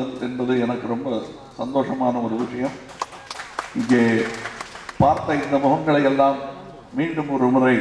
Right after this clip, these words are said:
ஞாபகப்படுத்திக் கொள்ளுங்கள். இவர்கள் பெயர்களை நீங்களே பட்டியலிட்டு சொல்லும் க-, நாள் வெகு விரைவில் வந்து சேரும், வெகு தூரத்தில் இல்லை. அது உங்களுக்கு தெரியும்,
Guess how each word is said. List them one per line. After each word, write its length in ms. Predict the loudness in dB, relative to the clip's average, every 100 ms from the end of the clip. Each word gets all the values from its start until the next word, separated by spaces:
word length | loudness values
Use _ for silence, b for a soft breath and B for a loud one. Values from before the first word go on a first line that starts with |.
| 0 -8 -8 2
ஞாபகப்படுத்திக் 760 | 4 4 2 0 -2 -4 0
கொள்ளுங்கள். 480 | 4 4 4 2 0 -2 -12 -18 -20 -20 -8
இவர்கள் 480 | 0 4 4 2 0 0
பெயர்களை 440 | 0 2 2 2 0 -4 -14 -14 -6
நீங்களே 460 | -4 0 2 2 2 -2 -10 -16 -20 -20 -2
பட்டியலிட்டு 760 | -2 2 4 4 2 0 -4
சொல்லும் 380 | 0 2 2 0
க-, 160 | -4 -4
நாள் 380 | 2 4 4 2 -4 -10 -2
வெகு 220 | 0 2
விரைவில் 540 | 0 2 2 0 -2 -4 -8 -20 -20 -8
வந்து 260 | -2 2 2
சேரும், 420 | 2 0 0 -2 -8 -8 0
வெகு 140 | 2
தூரத்தில் 580 | 4 4 2 0 -4 -6
இல்லை. 220 | -8 -10 -12
அது 140 | -16 -18 -20 -20 -20 -20 -16 -14
உங்களுக்கு 340 | -6 -2 0 2
தெரியும், 420 | 2 4 2 0